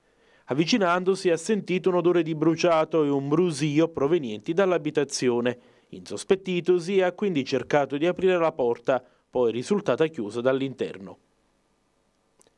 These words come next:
Volendo accedere da un altro ingresso, i due parroci sono stati sorpresi da quattro ladri di chiara origine straniera, dato l'accento,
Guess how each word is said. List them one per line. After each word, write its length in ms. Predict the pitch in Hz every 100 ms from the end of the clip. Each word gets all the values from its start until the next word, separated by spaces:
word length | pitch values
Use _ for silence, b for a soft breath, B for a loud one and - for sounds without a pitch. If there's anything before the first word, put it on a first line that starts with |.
| _ _ _ _
Volendo 320 | - 160 220 180
accedere 440 | - 165 151 127
da 80 | 113
un 120 | 104
altro 280 | 92 - 135
ingresso, 640 | 147 143 127 - 160 - B B
i 80 | 151
due 160 | 202 -
parroci 500 | 165 170 185 185 160
sono 240 | 170 165
stati 320 | 160 190 170
sorpresi 600 | 127 113 - 156 151 147
da 140 | 165 170
quattro 420 | 190 190 - 180
ladri 560 | 156 127 120 123 127 110
di 120 | 107
chiara 280 | 131 120 113
origine 460 | 113 127 120 104
straniera, 560 | 90 - 117 127 131 107
dato 240 | 95 90
l'accento, 640 | 120 139 - 123 117 151 151